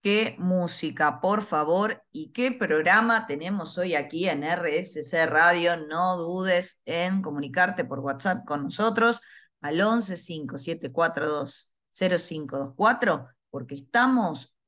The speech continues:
en vivo y en directo con la doctora Ale Zárate hablando del cáncer de mamas. Un programón. Eh, Ale,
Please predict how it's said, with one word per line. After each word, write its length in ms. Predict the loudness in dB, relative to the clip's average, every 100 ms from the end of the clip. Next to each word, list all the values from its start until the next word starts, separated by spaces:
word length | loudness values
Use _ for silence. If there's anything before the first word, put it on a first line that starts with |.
| _
en 160 | -10 -4
vivo 240 | 0 2
y 80 | 2
en 100 | -2
directo 540 | -2 -2 -4 -2 -4 -2
con 160 | 0
la 120 | 0 0
doctora 520 | -4 -6 -8 -8 -4
Ale 360 | 0 0 0 -2
Zárate 640 | -2 0 2 0 -4 -8 -6
hablando 640 | -8 -4 0 2 4 2
del 280 | -2 -6 -4
cáncer 680 | 2 2 2 -2 -4 -4 -4
de 220 | -6 -6
mamas. 480 | -6 -4 -4 -6 -10
Un 360 | -4 -2 -2 -2
programón. 1300 | 0 0 0 -6 -6 0 0 0 -6 -6 -4 -4 -6 -14 _ _ _ _
Eh, 600 | 0 2 4 4 6 6
Ale, 500 | 6 4 2 0